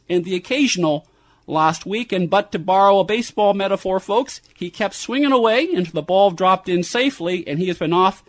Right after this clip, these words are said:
and running ever since. Barry is also a great storyteller and a very talented writer, which you will see for yourself when you read his book,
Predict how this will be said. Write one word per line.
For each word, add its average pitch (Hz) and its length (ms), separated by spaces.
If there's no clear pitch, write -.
and 175 200
running 135 340
ever 123 200
since. 120 280
Barry 269 340
is 247 120
also 220 400
a 190 60
great 196 280
storyteller 247 600
and 160 140
a 151 40
very 202 280
talented 190 580
writer, 214 400
which 160 200
you 190 40
will 185 120
see 196 200
for 196 160
yourself 196 460
when 185 140
you 180 100
read 190 140
his 180 120
book, 262 320